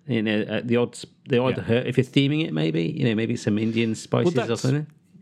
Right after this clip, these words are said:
Speaker 2: That's just it, because if you are going for a full-on themed burger, I think that you can, you can, as you said, you can tailor the seasoning of the, of the patty to suit.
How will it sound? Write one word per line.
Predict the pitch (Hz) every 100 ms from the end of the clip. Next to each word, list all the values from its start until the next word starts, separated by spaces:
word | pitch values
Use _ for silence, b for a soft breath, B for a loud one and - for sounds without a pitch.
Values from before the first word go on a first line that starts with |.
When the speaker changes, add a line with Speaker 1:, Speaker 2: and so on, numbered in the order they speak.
| _ b b
Speaker 2:
That's | 139 165 -
just | 143 120 131
it, | 110
because | - - 104 120
if | 110
you | 120 113
are | 101
going | 95 92 87
for | 85 90
a | 85
full-on | - 92 85 82 78
themed | - 90 82 76
burger, | 85 82 78 69
I | 78
think | - 82 -
that | -
you | 80
can, | - 85 80 -
you | 82
can, | 80 85 80
as | 80 -
you | 78
said, | - 92 80 -
you | 82
can | - 85
tailor | - - 90 87 85
the | 80 80
seasoning | - 85 82 90 82 76 -
of | 82 80 -
the, | 85 78 -
of | 90 82
the | -
patty | - 95 82 - 80
to | - 78
suit. | - 107 76